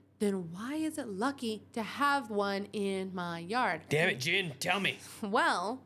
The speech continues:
Speaker 1: <laughs> explained Jim to just further put us all to sleep.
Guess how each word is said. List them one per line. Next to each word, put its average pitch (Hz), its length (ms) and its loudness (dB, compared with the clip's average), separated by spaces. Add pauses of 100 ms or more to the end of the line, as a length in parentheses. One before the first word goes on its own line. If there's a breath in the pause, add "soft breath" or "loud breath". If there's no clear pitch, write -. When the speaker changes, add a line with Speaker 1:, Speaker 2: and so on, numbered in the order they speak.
(120)
Speaker 1:
<laughs> - 180 -8
explained 185 600 -2
Jim 170 340 -4
to 175 120 -12
just - 240 -14 (280)
further 233 580 -2 (680 soft breath)
put 190 140 -4
us 170 120 -8
all 170 120 -10
to - 100 -12
sleep. 302 340 -4